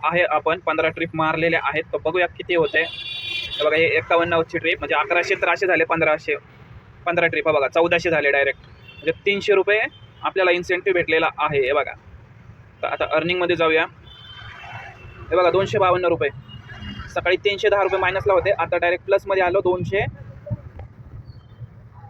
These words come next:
बावन्न रुपये. आणि आता आपण चौदाशे Uber-ला झालेत ना पंधरा ट्रिपमध्ये, तर आता बंद करून ठेवूया. खूप झाले लाड आता Uber-चे, आता आपण फक्त Ola मारू. एक ट्रिप मारली Ola-ची, अजून चार मारल्या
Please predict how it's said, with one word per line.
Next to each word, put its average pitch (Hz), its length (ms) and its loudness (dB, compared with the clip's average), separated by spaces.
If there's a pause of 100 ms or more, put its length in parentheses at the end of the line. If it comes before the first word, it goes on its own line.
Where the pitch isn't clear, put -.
(140)
बावन्न 160 360 2
रुपये. 165 260 2
आणि 165 300 -4
आता 165 260 0
आपण 190 600 -2
चौदाशे 180 420 2
Uber-ला 180 380 2
झालेत 185 260 2
ना 175 80 2
पंधरा 175 280 2
ट्रिपमध्ये, 170 420 2 (840)
तर - 80 2
आता 165 200 0
बंद 190 260 0
करून 208 220 4
ठेवूया. 202 360 6 (240)
खूप 196 180 2
झाले 175 300 4
लाड 170 200 6
आता 175 160 2
Uber-चे, 165 440 2
आता 165 220 0
आपण 202 220 0
फक्त 185 240 -4 (120)
Ola 180 180 4
मारू. 180 260 4 (100)
एक 180 160 0
ट्रिप 208 180 0
मारली 190 300 4
Ola-ची, 175 420 4
अजून 180 220 -2
चार 190 260 2
मारल्या 180 360 2